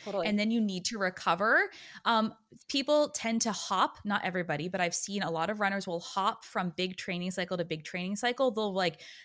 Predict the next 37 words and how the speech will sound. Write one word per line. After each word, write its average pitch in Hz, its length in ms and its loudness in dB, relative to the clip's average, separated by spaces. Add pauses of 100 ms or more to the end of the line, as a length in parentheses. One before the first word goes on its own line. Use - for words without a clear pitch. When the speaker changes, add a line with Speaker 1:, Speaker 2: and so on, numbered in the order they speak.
Speaker 2:
train 220 420 2
for 220 160 0
back-to-back 180 760 2
races 196 380 -2
with 185 160 -4
maybe 185 340 0
a 175 120 4
week 170 440 -2
of 185 240 0
reduced 196 640 0
running 180 360 -4
in 180 160 -4
between. 175 560 -2
Speaker 1:
Or 226 80 2
cross 254 340 8
Speaker 2:
And 220 220 8
Speaker 1:
training. 202 180 2
Speaker 2:
you, 240 120 -2 (500)
or 285 80 10
cross 294 320 6
training. 277 160 4
Be 285 80 4
like, 320 100 6
"Well, 339 80 6
I 359 40 6
didn't 392 240 4
run, 359 260 8
but 285 80 6
I 285 100 8
was, 294 220 4
you 302 80 2
know, 269 180 6
I 233 100 0
did, 254 280 2
like, 240 300 2
you 262 80 0
know, 196 260 2